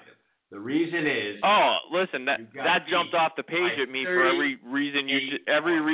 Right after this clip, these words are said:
Speaker 2: reason you just gave. I mean, they beat them on, on their field. It was later in the season. It wasn't like they did it September eighth or something like that. They did it in a November game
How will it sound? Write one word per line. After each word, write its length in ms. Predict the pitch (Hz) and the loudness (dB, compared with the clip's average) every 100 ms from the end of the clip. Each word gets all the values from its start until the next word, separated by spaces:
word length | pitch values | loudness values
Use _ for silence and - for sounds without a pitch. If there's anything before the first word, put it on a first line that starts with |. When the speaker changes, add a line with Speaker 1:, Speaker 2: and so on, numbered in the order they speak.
| 156 | 0
Speaker 2:
reason 100 | 147 147 | -2 -4
you 120 | 143 | -2
just 220 | 143 131 | -2 -2
gave. 340 | 147 147 101 - | -2 0 0 -4
I 120 | - | -6
mean, 160 | 120 127 | -4 0
they 120 | 123 123 | 0 2
beat 240 | 135 151 | 0 0
them 100 | 143 | -2
on, 220 | 131 131 123 | 0 0 -2
on 180 | 123 120 | -4 -2
their 280 | 120 135 156 - | 0 2 0 -2
field. 380 | 127 123 123 127 - | -2 2 0 -2 -4
It 40 | 120 | -2
was 160 | 113 113 | -2 -4
later 380 | 123 139 147 147 | -2 0 0 -2
in 100 | 139 | -4
the 100 | 131 | -12
season. 360 | - 120 120 117 | -8 -8 -6 -2
It 40 | 104 | 0
wasn't 280 | 123 127 | 2 2
like 180 | 127 127 | 0 0
they 120 | 117 | -2
did 200 | 117 120 | -2 -2
it 100 | 123 - | -2 -6
September 480 | - - 123 117 90 | -10 -6 -2 0 2
eighth 300 | 117 117 113 | 2 0 -6
or 100 | 104 | -8
something 300 | 107 101 107 | -8 -8 -6
like 220 | 104 95 | -6 -2
that. 180 | 107 107 | -2 0
They 120 | 101 | -2
did 200 | 98 120 | 0 0
it 140 | 135 123 - - - _ _ | 0 -4 -10 -20 -20 _ _
in 80 | 135 | -4
a 80 | 120 | -2
November 480 | 117 110 120 127 123 | 0 0 0 0 0
game 420 | 110 104 104 | -2 -2 -4